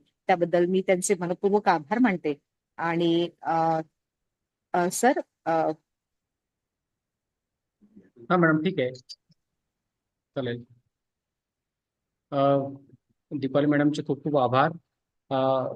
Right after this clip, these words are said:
Speaker 2: यावेळेस आपण फक्त केवळ, अ, काय पूर्वतयारी करायची या अनुषंगानेच मॅडमने मांडणी केलेली होती,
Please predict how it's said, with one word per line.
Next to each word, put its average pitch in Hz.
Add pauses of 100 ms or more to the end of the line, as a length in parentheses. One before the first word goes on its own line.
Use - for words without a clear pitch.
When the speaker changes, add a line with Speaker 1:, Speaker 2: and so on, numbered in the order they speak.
(160)
Speaker 2:
यावेळेस 156
आपण 175
फक्त 175 (180)
केवळ, 180
अ, 143 (200)
काय 165
पूर्वतयारी 165
करायची 165
या 147
अनुषंगानेच 151
मॅडमने 143
मांडणी 131
केलेली 131
होती, 127